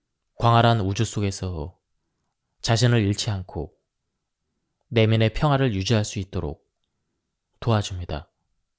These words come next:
내면의 평화를 찾기 위해서는 불안을 직면하고 내면을 탐구하는 것이 매우 중요합니다.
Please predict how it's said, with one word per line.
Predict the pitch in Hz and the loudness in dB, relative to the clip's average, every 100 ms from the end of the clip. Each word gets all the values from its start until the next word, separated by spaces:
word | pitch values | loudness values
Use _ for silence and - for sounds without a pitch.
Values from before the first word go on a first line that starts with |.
| _ _ _ _ _ _ _ _ _ _ _ _ _ _ _ _ | _ _ _ _ _ _ _ _ _ _ _ _ _ _ _ _
내면의 | 117 117 120 120 113 | 2 4 6 4 2
평화를 | 156 143 127 | 2 4 2
찾기 | 123 123 - 117 | 0 -4 -4 -2
위해서는 | 98 95 87 90 80 - _ _ _ _ _ _ _ _ _ _ | -2 -2 -6 -8 -8 -12 _ _ _ _ _ _ _ _ _ _
불안을 | - 120 117 113 | 0 4 6 4
직면하고 | 110 107 107 101 82 76 - _ _ _ _ _ _ _ _ _ _ _ _ _ _ _ | 2 -2 -2 -2 -6 -10 -12 _ _ _ _ _ _ _ _ _ _ _ _ _ _ _
내면을 | 107 104 107 107 | 0 4 4 2
탐구하는 | - 151 151 131 117 | 0 -2 0 0 -2
것이 | 101 - 82 76 - _ _ _ _ _ _ | -6 -6 -8 -10 -16 _ _ _ _ _ _
매우 | 113 110 110 | 0 2 0
중요합니다. | - 107 90 82 - - | -2 -4 -4 -6 -10 -12